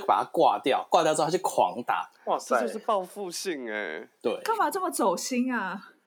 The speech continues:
Speaker 3: 可是我以前有听过，就是有一些保-，推销保险或是信贷的，他们基本上，因为你看你一接起电话，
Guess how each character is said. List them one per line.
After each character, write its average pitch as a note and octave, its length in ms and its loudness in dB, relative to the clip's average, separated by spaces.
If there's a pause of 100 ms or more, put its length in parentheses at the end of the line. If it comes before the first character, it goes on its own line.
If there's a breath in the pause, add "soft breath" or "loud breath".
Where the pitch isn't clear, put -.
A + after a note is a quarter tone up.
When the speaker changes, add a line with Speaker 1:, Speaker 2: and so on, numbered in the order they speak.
Speaker 3:
可 C3+ 100 -8
是 F#3 80 -6
我 F#3+ 160 0
以 - 20 -4
前 D3+ 140 -4
有 C#3 100 0
听 C#3+ 240 -8
过， D3 240 -6
就 D#3+ 120 -16
是 E3 160 -8
有 G2 160 -6
一 A2 80 -10
些 B2 380 -6
保-， F#2+ 360 -6
推 C3+ 140 -8
销 C3+ 140 -6
保 G#2 200 -4
险 F#2+ 220 -10
或 A#2 120 -12
是 B2 80 -14
信 A#2 260 -10
贷 G#2+ 200 -6
的， F#2+ 200 -10
他 B2+ 100 -16
们 A#2 200 -8
基 C3+ 160 -16
本 G2+ 200 -10
上， A2+ 240 -8 (160)
因 E3+ 60 -2
为 F#3+ 100 0
你 A#2+ 80 -6
看 D3 160 -4
你 G#2 160 -10
一 F3 80 -14
接 D#3 200 -6
起 A#2+ 140 -12
电 C3 180 -8
话， B2 220 -4